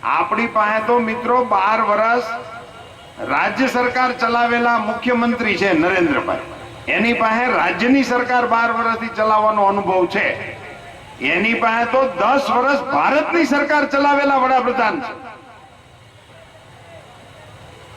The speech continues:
એને કોઈ સાંભળતું નથી. અને નરેન્દ્રભાઈને આખો દેશ કાન દઈને સાંભળે છે.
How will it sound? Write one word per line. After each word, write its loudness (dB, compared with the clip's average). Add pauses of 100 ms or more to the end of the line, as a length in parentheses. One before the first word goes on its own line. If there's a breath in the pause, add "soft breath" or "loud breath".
(400)
એને 2
કોઈ 4
સાંભળતું 2
નથી. -6 (1000)
અને 2
નરેન્દ્રભાઈને 2
આખો 2 (140)
દેશ 0 (120)
કાન 0 (160)
દઈને 2
સાંભળે -4
છે. -12